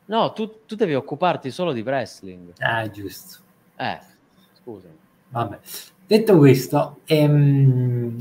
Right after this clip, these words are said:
Speaker 2: mi ricordo alcune dichiarazioni, praticamente tipo un anno fa, se non di più, che diede, ehm, Paul Heyman in un'intervista e disse,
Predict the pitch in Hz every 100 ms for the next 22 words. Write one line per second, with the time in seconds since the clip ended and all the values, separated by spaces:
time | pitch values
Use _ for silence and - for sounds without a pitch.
0 | - - 156 185 208 160 135 123 135 135
1 | - 208 185 147 143 139 135 - 127 107
2 | 98 110 120 131 - 98 113 107 101 104
3 | 107 101 95 110 107 98 101 98 104 101
4 | - 107 98 104 110 107 104 104 101 _
5 | _ _ _ _ _ - 104 104 104 104
6 | - - - _ _ _ - 135 120 120
7 | 110 113 113 113 113 113 107 107 107 -
8 | 110 - 113 110 - 120 117 117 - _
9 | _ _ - - - - _ _ _ _
10 | _ _ _ _ _ _ _ - - 131
11 | 131 135 131 - - 107 120 -